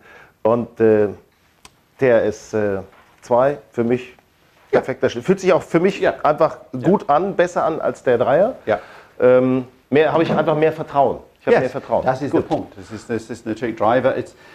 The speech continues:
Speaker 2: äh, wir, wir gucken immer über Länge natürlich, aber natürlich auch, was ist mit der Durchschnitt, mit der Richtung und so weiter, was ist
Speaker 1: Ja.
Speaker 2: da, das ist ganz, ganz wichtig.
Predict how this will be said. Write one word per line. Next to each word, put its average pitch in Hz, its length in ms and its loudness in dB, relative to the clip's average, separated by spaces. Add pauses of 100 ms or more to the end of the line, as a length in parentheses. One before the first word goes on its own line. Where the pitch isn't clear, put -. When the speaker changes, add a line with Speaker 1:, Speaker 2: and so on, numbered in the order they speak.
(240)
Speaker 2:
äh, 117 260 0
wir, 120 120 -2 (220)
wir 113 120 -8
gucken 120 300 -6
immer 117 140 2
über 107 200 -2
Länge 131 320 0
natürlich, 135 400 -6
aber 110 220 -8
natürlich 110 380 -10
auch, 113 120 -6 (120)
was 120 180 -10
ist - 160 -16
mit 110 100 -4
der 107 80 -8
Durchschnitt, 107 460 -6
mit 98 80 -14
der 95 120 -12 (200)
Richtung 113 420 -4
und 104 100 -4
so 104 120 -10
weiter, 101 460 -10
was 101 180 -14
ist - 160 -10
Speaker 1:
Ja. 110 180 -6
Speaker 2:
da, 110 60 -4
das 113 180 -8
ist - 120 -20
ganz, 127 260 -18
ganz 107 220 -14
wichtig. 107 300 -14